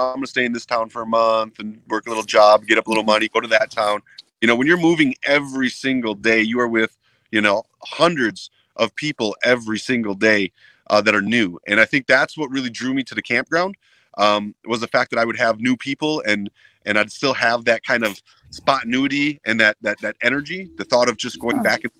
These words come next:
Speaker 1: staying in one city, uh, was hard for me to, to comprehend.
Speaker 2: <laughs>
Speaker 1: Uh,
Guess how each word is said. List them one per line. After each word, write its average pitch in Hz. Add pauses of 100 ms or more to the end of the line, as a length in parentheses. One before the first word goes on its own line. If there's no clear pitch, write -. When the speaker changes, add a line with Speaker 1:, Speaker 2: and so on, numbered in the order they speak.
Speaker 1:
staying 113
in 104
one 110
city, 120 (320)
uh, 98
was 101 (420)
hard 120
for -
me 117
to, 107
to -
comprehend. 110 (300)
Speaker 2:
<laughs> -
Speaker 1:
Uh, 196